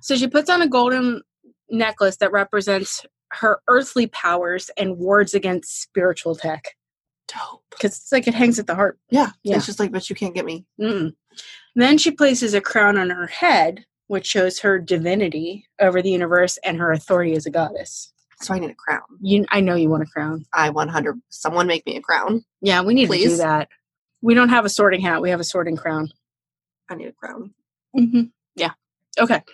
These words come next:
Speaker 1: And then she puts on a robe as a sign of transformation and concealment.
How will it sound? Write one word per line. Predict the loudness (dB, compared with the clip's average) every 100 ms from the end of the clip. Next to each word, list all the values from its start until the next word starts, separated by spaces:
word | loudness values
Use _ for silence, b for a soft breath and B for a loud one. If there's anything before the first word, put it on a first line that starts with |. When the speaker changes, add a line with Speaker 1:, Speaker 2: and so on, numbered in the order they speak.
| _ _ _ _ _ -6
Speaker 1:
And | 0
then | 2 2 2
she | 2
puts | 0 2 2
on | 2
a | 2
robe | 2 4 2 -2 -16 B B B B B
as | 2 2 2
a |
sign | 0 2 2 2
of | -2
transformation | -4 -4 -4 -4 -2 -2 -2 -2 -2
and | -4 -8 -6
concealment. | -6 -6 -4 -4 -2 -6 -8